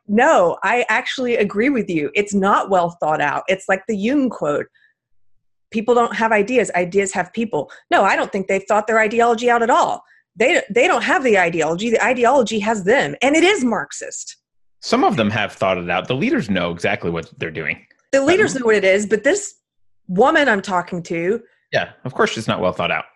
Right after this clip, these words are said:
Speaker 1: She's not well thought out at all. It's like, "Yeah, you don't have Marxism, woman. Marxism has you." <laughs> Anyway, I'm sorry. I'm getting fired up about this.
Speaker 2: No,
Speaker 1: Let's
Speaker 2: no,
Speaker 1: move
Speaker 2: it's actually, it's actually a good segue to what I,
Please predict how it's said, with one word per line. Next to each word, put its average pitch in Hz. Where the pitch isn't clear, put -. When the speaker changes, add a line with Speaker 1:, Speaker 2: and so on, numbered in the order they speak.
Speaker 1:
She's 349
not 370
well 381
thought 359
out 349
at 359
all. 349
It's 277
like, 277
"Yeah, 320
you 254
don't 339
have 196
Marxism, 214
woman. 233
Marxism 285
has 320
you." 262
<laughs> 294
Anyway, 196
I'm 220
sorry. 190
I'm 208
getting 247
fired 208
up 190
about 180
this. 175
Speaker 2:
No, 233
Speaker 1:
Let's 240
Speaker 2:
no, 226
Speaker 1:
move 175
Speaker 2:
it's 175
actually, 214
it's 156
actually 202
a 170
good 175
segue 165
to 139
what 135
I, 123